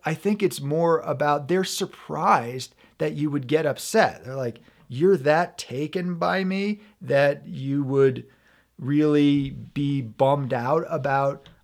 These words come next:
all of a sudden not having a date with me? Like, am I really that great?"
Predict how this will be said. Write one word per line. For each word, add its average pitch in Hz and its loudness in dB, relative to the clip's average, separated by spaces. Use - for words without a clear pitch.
all 123 -6
of 123 -6
a 123 -6
sudden 131 -4
not 120 -2
having 135 0
a 131 0
date 120 -2
with 165 -4
me? 190 0
Like, 151 0
am 135 -4
I 143 2
really 156 0
that 135 0
great?" 160 0